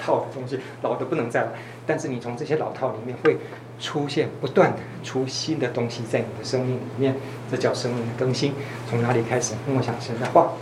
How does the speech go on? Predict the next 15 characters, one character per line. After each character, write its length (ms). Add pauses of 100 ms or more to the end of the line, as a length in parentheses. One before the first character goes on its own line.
OK， 360
我 100
们 120 (400)
这 120
个 120
部 140
分 180
呢， 160 (1120)
先 220
到 160
这 120
边 180
结 180
束 240
哈。 220